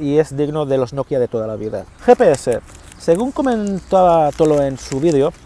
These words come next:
en, al principio le daba un poco de problema de que no le ori-, orientaba bien. En mi caso no he tenido ese problema, siempre que lo he utilizado al principio tuve que hacer el típico ocho, pero a partir de ese momento ya todo funcionó sin ningún porce-, problema. Lo he estado utilizando prácticamente todos los días para ver si a mí me pasaba o no,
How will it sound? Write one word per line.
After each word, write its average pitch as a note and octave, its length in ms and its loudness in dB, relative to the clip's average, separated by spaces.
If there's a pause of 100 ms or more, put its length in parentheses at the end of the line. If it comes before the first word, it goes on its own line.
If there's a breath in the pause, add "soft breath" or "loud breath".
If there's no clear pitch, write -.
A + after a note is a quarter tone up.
(140)
en, D3+ 580 0
al D3+ 100 -2
principio F3+ 400 -4
le F#3+ 120 0
daba F#3+ 180 2
un F3 420 -4
poco F3 240 -2
de D#3 120 0
problema D3 400 -2
de C3+ 120 -6
que C3+ 120 -8
no D3 100 -4
le D#3 180 0
ori-, C#3 160 -4
orientaba C#3+ 640 -2
bien. A#2 300 -4 (760 loud breath)
En E3 120 4
mi E3+ 100 0
caso B3+ 220 2
no B3 80 4
he - 20 -16
tenido G3+ 240 4
ese F#3 120 -2
problema, B2+ 460 0
siempre G3+ 320 -2
que F3+ 80 -2
lo E3+ 40 0
he - 20 0
utilizado F#3 500 -2
al F3+ 100 -4
principio D#3 360 -4
tuve D3+ 180 -2
que - 80 -4
hacer C3+ 240 -4
el B2+ 100 -4
típico C3 380 -4
ocho, D#3+ 300 -2 (120)
pero A3+ 180 2
a - 20 2
partir F3+ 320 -4
de E3 60 -6
ese D#3+ 120 -8
momento D#3+ 320 -6
ya D#3+ 140 0
todo D3 160 -2
funcionó C#3 420 -8
sin C#3 300 -10
ningún B2 240 -12
porce-, B2+ 260 -6 (380)
problema. D#3 400 -2 (520 loud breath)
Lo G3+ 120 4
he - 20 6
estado E3+ 220 6
utilizando D3 420 -2
prácticamente C3+ 480 0
todos B2+ 140 -2
los A#2+ 100 -2
días B2+ 180 -6
para B2+ 200 -4
ver B2 100 -2
si - 160 -6
a - 20 -2
mí B2+ 140 -4
me A#2+ 100 -4
pasaba A#2 520 -6
o C3 120 0
no, D3 220 -4